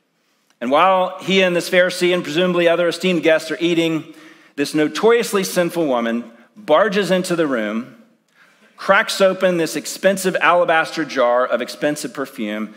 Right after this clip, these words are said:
starts anointing Jesus' feet with this perfume,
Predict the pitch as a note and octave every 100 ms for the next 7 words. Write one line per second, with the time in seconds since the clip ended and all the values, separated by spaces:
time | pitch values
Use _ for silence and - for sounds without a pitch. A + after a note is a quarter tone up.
0 | - - D3 C#3 C3+ B2 B2+ E3 F3+ D#3+
1 | B2+ C3 C3+ B2 - A2+ - - - A#2+
2 | G2+ - - _ _ - A#2+ C3+ - C3
3 | B2 A2+ G2+ G2 G#2